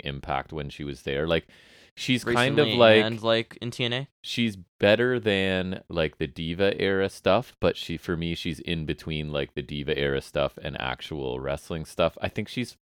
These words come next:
Speaker 1: fine at best. Maybe she's good at booking matches and stuff. I don't know, but I thought this match, same thing. It was okay. The pace was kinda slow. A few things coulda looked better. Um, the boot to Hogan being sort of a glaring issue that wasn't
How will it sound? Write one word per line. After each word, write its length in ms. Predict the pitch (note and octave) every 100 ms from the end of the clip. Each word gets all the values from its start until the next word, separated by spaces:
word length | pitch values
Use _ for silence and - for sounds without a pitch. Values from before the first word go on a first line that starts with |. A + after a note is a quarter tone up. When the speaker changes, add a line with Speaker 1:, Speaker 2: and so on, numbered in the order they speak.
| -
Speaker 1:
fine 360 | C#2+ C#2 D#2
at 320 | - D2+ C#2+
best. 340 | - C2+ D#2+ -
Maybe 260 | D#2 D2
she's 260 | D2+ E2+ D2+
good 180 | E2 D2
at 160 | C#2+
booking 320 | - C#2+ D2+ C#2
matches 400 | C2 C#2 E2 D2+
and 120 | D#2
stuff. 240 | - D#2+ -
I 120 | D#2+
don't 180 | C#2 -
know, 160 | - B1
but 220 | D#2 - _ _ _ _ -
I 60 |
thought 220 | F#2+ B2 -
this 180 | B2+
match, 260 | G#2+ G2 -
same 220 | A2 G2+
thing. 220 | F#2 G2+
It 40 | F#2+
was 140 | A#2+
okay. 480 | C3+ - E2+ D#2 G2+
The 100 | G2
pace 380 | - F#2+ F#2+ -
was 100 | F2+
kinda 320 | - F2 E2+
slow. 400 | - D#2+ D#2 F#2+
A 60 | F#2
few 200 | E2+ E2
things 300 | F#2 D#2+ -
coulda 240 | - D#2+
looked 260 | D2+ D2+ -
better. 380 | D2+ D#2+ F#2 - _ _ _
Um, 180 | D#2 C#2+
the 100 | D2
boot 280 | C#2+ E2 -
to 100 | D2
Hogan 380 | D#2+ D2+ D#2 C#2+
being 200 | D2 C#2+
sort 220 | - D2
of 80 | C2+
a 60 |
glaring 560 | C2 D2 C#2 C#2+ C#2 C2+
issue 440 | - C2+ - C2+
that 160 | C2+ C2+ _ _ _ _ - - _ _ _
wasn't 360 | E2 C#2+ C2+